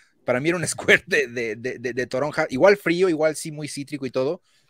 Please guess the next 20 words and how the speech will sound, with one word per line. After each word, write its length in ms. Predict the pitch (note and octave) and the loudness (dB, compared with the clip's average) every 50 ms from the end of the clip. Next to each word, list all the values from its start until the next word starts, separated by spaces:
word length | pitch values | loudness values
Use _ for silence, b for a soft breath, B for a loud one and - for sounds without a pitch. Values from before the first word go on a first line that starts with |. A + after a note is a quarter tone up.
| _ _ _ _ | _ _ _ _
pero 180 | A#2+ A#2+ C3+ | -2 0 0
este 220 | C#3+ C3 - C3+ A2+ | -2 -2 -4 -6 -6
sí 280 | - - - C#3+ C3 | -4 -6 -6 -6 -6
me 140 | C3 C3 A#2+ | -6 -6 -6
parece 360 | - A2+ G#2+ G#2+ G2 - G#2 | -4 -4 -4 -4 -4 -6 -10
que 120 | - - G2+ | -10 -10 -10
es 100 | - - | -10 -10
una 160 | G#2 G2+ F#2+ | -12 -10 -10
verdadera 360 | F#2 F2 F#2 F#2 F#2 F#2 F2+ | -10 -10 -8 -8 -8 -8 -8
joya. 240 | - F2+ F2 F#2 - | -10 -12 -10 -8 -2
Ahora, 240 | A#2+ C3+ C#3+ C#3+ C#3 - | 2 4 4 4 4 2
en 160 | D#3 D3+ D3+ | -4 -6 0
cuanto 320 | - D#3+ D3 D3 - - | 2 4 4 4 4 2
a 140 | C#3+ C3+ - _ | 2 2 0 _
que 120 | - D3 | -12 -4
se 140 | - D#3+ C#3 | -4 -4 -2
parezca 680 | - - C#3+ D3+ E3+ G#3 G#3 - - - G3 G3 G3 - _ b b b b b b b b b b _ _ _ - | 2 4 4 6 6 4 2 0 0 2 2 2 2 -4 _ b b b b b b b b b b _ _ _ -2
a 320 | A#2+ A#2 A2 A2+ A2+ A2+ - | 0 2 2 2 0 0 2
Terre 160 | - E3 F3+ | 2 2 4
d'Hermès, 520 | E3+ F#3+ F#3+ F#3 F#3+ F3+ D#3 E3 - - | 4 4 2 2 2 0 0 0 -2 -8